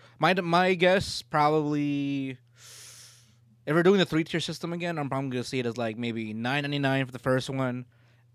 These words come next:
uh, fourteen, and probably, <sighs>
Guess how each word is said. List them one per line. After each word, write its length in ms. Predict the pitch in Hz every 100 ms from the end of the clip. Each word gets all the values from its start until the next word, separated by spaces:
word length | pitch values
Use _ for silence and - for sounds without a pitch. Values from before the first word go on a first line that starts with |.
| _ -
uh, 640 | 117 113 110 110 117 101
fourteen, 1000 | - 147 156 147 156 147 147 147 147 143
and 320 | 127 123 117 -
probably, 1040 | - 143 139 135 127 127 127 123 120 117 - _ _ _ _ _ _ _ _
<sighs> 320 | - - -